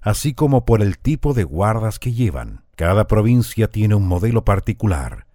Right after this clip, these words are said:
Uno de los más populares es el salteño, de color bordó con franjas negras.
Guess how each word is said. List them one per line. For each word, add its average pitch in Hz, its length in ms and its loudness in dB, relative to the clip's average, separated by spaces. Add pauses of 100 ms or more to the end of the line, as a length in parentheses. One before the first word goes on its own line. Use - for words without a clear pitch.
(140)
Uno 165 220 0
de 151 80 -2
los 92 200 -2
más 104 180 0
populares 65 800 -6
es 127 180 -2
el 143 120 -2
salteño, 82 840 -4
de 92 140 -2
color 131 320 0
bordó 92 600 0
con 90 260 -2
franjas 90 520 -2
negras. 76 600 -8